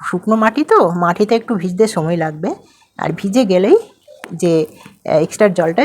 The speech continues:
বেরিয়ে যাবে। তো দেখো, আমি আরও জল দিয়ে দিচ্ছি, হ্যাঁ। তো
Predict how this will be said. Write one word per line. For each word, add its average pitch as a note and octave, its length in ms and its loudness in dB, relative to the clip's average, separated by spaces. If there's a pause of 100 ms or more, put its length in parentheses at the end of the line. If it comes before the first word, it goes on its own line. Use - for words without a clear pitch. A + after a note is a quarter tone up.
বেরিয়ে D#3+ 300 0
যাবে। - 200 -16 (800)
তো E3 140 -6
দেখো, E3+ 220 0 (560)
আমি D#3+ 160 -4 (240)
আরও E3+ 120 0 (100)
জল G3+ 200 4
দিয়ে G3+ 160 2
দিচ্ছি, - 280 -4 (640)
হ্যাঁ। D4+ 200 -4 (600)
তো D#3+ 80 -2